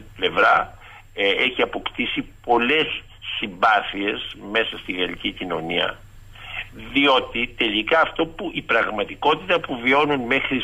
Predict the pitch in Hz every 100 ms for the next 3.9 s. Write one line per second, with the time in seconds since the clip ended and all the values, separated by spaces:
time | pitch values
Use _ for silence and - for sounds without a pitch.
0 | - - 170 147 117 98 90 90 104 95
1 | 90 101 110 - 113 104 92 92 127 123
2 | 110 92 92 - 90 87 90 98 139 110
3 | 107 101 104 - 127 120 139 139 131